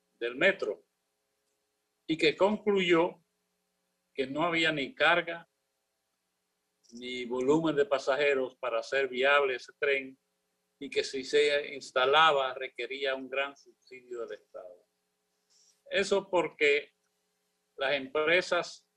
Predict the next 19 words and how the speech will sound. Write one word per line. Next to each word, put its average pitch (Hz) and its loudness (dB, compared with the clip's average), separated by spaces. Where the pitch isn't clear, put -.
de 123 -6
zona 135 -4
franca 151 0
de 135 4
Santiago 143 0
y, 110 -14
y 123 -14
las 117 -4
que 117 -6
no 135 -4
son 147 -4
de 135 -6
zona 147 -2
franca 131 -4
prefieren 147 2
exportar 143 2
a 120 2
Estados 131 -4
Unidos 139 -4